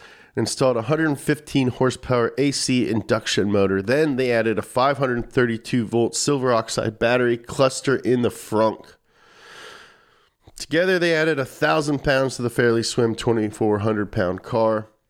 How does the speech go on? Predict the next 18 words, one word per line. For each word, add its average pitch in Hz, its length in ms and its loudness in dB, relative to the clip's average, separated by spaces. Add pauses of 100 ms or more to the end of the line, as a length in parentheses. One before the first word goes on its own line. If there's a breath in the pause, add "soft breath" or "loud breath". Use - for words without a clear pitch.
(260)
making 131 320 0
it 120 100 0
weigh 131 220 2
about 127 220 0
the 135 80 -8
same 143 400 2
as 123 100 -2
a 123 60 -2
full-grown 127 580 0
adult 113 420 0
male 107 280 2
giraffe - 580 -4 (960)
or 131 420 0
a - 80 -4
twenty 113 280 2
thirteen 101 380 -2
Chevy 95 280 0
Malibu. 85 480 -4